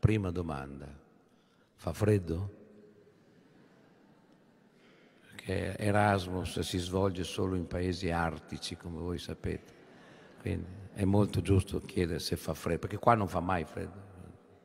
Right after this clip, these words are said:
Seconda domanda fondamentale: "Cosa hai mangiato?" Ma perché siete così? Perché siete così cattivi?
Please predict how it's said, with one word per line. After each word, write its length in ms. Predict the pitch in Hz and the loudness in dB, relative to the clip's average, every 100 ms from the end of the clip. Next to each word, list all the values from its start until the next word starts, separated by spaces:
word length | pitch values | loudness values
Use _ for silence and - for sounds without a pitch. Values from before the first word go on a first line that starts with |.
| _ _ _ _ _ _ _ _ | _ _ _ _ _ _ _ _
Seconda 580 | - 98 - 117 113 98 | -8 -6 0 0 0 -4
domanda 720 | 101 98 87 82 82 82 76 | -4 -4 -4 -6 -10 -14 -16
fondamentale: 960 | - 92 90 87 90 80 85 78 71 76 | -6 -4 -2 -2 -4 -2 -4 -2 -6 -6
"Cosa 220 | - 95 | -4 0
hai 100 | 101 | 0
mangiato?" 680 | 101 95 92 90 76 - - - - - - - - - - - - - - - - - - - _ - _ _ _ _ _ _ _ _ _ _ _ _ _ _ | -2 -4 -4 -4 -6 -10 -16 -20 -20 -20 -20 -20 -20 -20 -20 -20 -20 -20 -20 -20 -20 -20 -20 -20 _ -20 _ _ _ _ _ _ _ _ _ _ _ _ _ _
Ma 120 | 113 | 8
perché 340 | - - - | 8 8 2
siete 400 | 90 - - - | -2 -4 -8 -12
così? 580 | - - 85 95 92 - - _ _ _ _ _ _ _ _ _ _ _ _ _ _ | -12 -14 -10 -10 -10 -14 -18 _ _ _ _ _ _ _ _ _ _ _ _ _ _
Perché 280 | - - - | -6 -4 -6
siete 320 | - - - | -6 -8 -10
così 280 | - 76 73 | -8 -10 -8
cattivi? 840 | - - - 76 - - - | -10 -10 -10 -10 -8 -12 -12